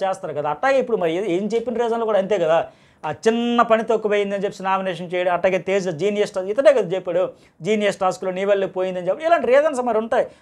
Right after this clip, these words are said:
నువ్వు చెప్పింది రీజనే కాదంటే మరి ఇంకేం చెప్తారు? ఒకసారి కెప్టెన్ అవ్వడమే ఎక్కువ, మరి అందరికీ అవకాశం రావాలంటే ఆయనకు అర్థం కాదు. శివ ఎవరుతున్న పల్లవి ప్రశాంత్కి పాయింట్ల విషయంలో మాత్రం చాలా వీక్, లాజిక్స్ కానీ పాయింట్స్ కానీ చెప్పేటప్పుడు అయితే.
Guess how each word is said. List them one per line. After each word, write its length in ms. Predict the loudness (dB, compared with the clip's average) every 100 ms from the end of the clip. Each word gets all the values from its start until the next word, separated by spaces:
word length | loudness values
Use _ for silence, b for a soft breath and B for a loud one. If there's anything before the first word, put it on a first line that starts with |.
| -8
నువ్వు 200 | 0 2
చెప్పింది 260 | 2 0
రీజనే 400 | 2 2 2 2
కాదంటే 360 | 4 4 4 0
మరి 140 | -2
ఇంకేం 320 | -2 -2 -2 0
చెప్తారు? 360 | -2 -2 -4 -8 b b -12
ఒకసారి 400 | -10 0 4 4
కెప్టెన్ 340 | 2 -2 0
అవ్వడమే 300 | 0 0 0
ఎక్కువ, 440 | -2 -2 0 0 0 b b b -4
మరి 140 | 4
అందరికీ 380 | 4 6 4 4
అవకాశం 420 | 0 0 -4 -2
రావాలంటే 460 | 0 0 0 -2 -4
ఆయనకు 180 | -2 0
అర్థం 300 | 0 0 2
కాదు. 340 | 2 2 -2 -8 -6
శివ 160 | 0
ఎవరుతున్న 460 | 2 4 2 -2 -4
పల్లవి 300 | 0 2 2
ప్రశాంత్కి 380 | 0 -4 -6 -4
పాయింట్ల 420 | 2 2 2 -2
విషయంలో 280 | -4 -6 -6
మాత్రం 240 | -8 -8 -4
చాలా 260 | 0 2 2
వీక్, 240 | 0 -4
లాజిక్స్ 500 | -4 0 0 -2 -4
కానీ 180 | -4 -2
పాయింట్స్ 360 | -2 -4 -4
కానీ 140 | -6 -6
చెప్పేటప్పుడు 400 | -6 -6 -4 -4
అయితే. 240 | -4 -4